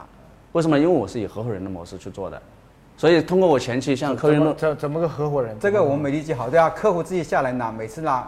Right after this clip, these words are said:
Speaker 3: 拿盒饭他，
Speaker 2: 拿一次你给，
Speaker 3: 如果能送上来，一定希望送上来。
Speaker 2: 拿一次你给个期权吗？
Speaker 1: 就我每一家公司，我有一个合伙人，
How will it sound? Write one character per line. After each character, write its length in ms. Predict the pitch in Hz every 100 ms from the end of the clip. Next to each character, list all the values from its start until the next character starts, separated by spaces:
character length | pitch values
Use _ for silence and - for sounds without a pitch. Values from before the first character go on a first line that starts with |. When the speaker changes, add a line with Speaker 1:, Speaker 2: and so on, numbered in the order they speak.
| 139
Speaker 3:
拿 180 | 131 127
盒 180 | 127
饭 140 | 135 143
他， 100 | 135
Speaker 2:
拿 220 | 151 165
一 40 | 196
次 80 |
你 20 | 185
给， 160 | 185
Speaker 3:
如 0 |
果 0 |
能 0 |
送 100 | 185
上 140 | - 175
来， 100 | 180
一 80 |
定 100 | 220
希 60 | 185
望 80 | 170
送 0 |
上 0 |
来。 100 | 202
Speaker 2:
拿 60 |
一 40 | -
次 80 | 202
你 80 | 196
给 160 | 160
个 100 | 151
期 180 | - 208
权 200 | 190 151
吗？ 120 | 170
Speaker 1:
就 80 | 185
我 140 | 127
每 240 | 104 101 120
一 40 |
家 120 | 135
公 180 | 127 135
司， 300 | 135 139 131 - - - _ - -
我 120 | - 110
有 120 | 101
一 60 | 107
个 80 |
合 140 | 107 107
伙 140 | 107
人， 200 | 82 80